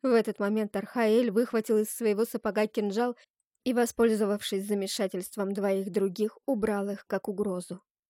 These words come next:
Затем поднялся на ноги и подошел ко мне.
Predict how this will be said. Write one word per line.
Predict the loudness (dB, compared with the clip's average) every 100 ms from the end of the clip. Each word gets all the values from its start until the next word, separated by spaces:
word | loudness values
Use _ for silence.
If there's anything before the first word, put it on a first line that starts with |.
| _ _ -4
Затем | 2 2 4 0 2
поднялся | 2 2 0 -2 -4
на | 0 0
ноги | -2 -2
и | -2
подошел | 0 -2 -2 -6 -6
ко | -8
мне. | -6 -8 -8